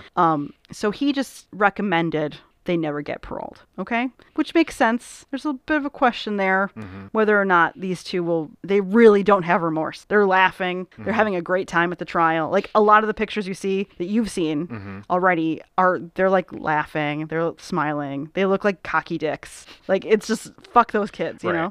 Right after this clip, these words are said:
Speaker 1: know? Um, which is a lo-, a lot of the reason why people were pissed
Speaker 2: Yeah.
Speaker 1: that the judge
Speaker 2: Oh,
Speaker 1: did
Speaker 2: I'm,
Speaker 1: this. Like,
Speaker 2: yeah.
Speaker 1: they were like,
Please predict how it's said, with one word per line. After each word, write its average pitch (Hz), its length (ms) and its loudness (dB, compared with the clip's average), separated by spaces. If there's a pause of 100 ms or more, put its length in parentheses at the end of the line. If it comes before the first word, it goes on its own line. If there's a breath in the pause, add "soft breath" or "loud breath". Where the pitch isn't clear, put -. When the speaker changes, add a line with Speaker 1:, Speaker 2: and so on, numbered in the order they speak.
(260 soft breath)
Speaker 1:
know? 196 60 0
Um, 180 260 0
which 214 160 0
is 262 60 2
a 254 60 4
lo-, 180 140 4
a 196 60 2
lot 226 180 6
of 381 60 2
the 247 80 2
reason 202 260 -2
why 190 120 4
people 226 260 2
were 180 140 0
pissed - 640 4
Speaker 2:
Yeah. 214 80 -4
Speaker 1:
that 196 100 -2
the 202 80 0
judge 180 280 2
Speaker 2:
Oh, - 40 0
Speaker 1:
did 320 120 2
Speaker 2:
I'm, - 60 -2
Speaker 1:
this. - 220 0
Like, 190 140 2
Speaker 2:
yeah. 202 80 -4
Speaker 1:
they 233 120 6
were 294 120 6
like, 202 300 2